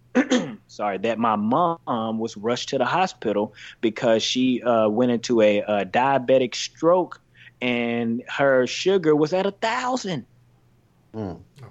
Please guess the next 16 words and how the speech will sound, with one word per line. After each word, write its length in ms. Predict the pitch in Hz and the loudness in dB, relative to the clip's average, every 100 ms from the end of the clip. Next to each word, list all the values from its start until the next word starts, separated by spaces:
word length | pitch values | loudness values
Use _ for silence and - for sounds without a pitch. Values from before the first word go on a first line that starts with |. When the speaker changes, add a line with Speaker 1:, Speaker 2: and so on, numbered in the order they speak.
| _ | _
Speaker 3:
man. 140 | 107 - | -20 -14
Speaker 1:
Her 140 | - | -2
Speaker 2:
Good 100 | 104 | 0
Speaker 1:
sugar 240 | - 226 220 | 2 2 4
was 140 | 202 | 4
Speaker 2:
God. 140 | 214 202 | 4 0
Speaker 1:
at 0 | |
a 40 | |
thousand. 580 | - 214 226 220 147 90 - | -2 0 2 0 -2 -8 -12
She 200 | - 208 | -10 -6
should 200 | 208 208 | -2 0
have 100 | 196 | 0
been 200 | 170 180 | 0 -2
passed 480 | 160 - 196 202 - | -2 -2 0 0 -2
away. 440 | 190 196 208 190 - _ _ _ _ _ - | -2 0 0 -4 -12 _ _ _ _ _ -10
Speaker 2:
Mm. 160 | 98 | -10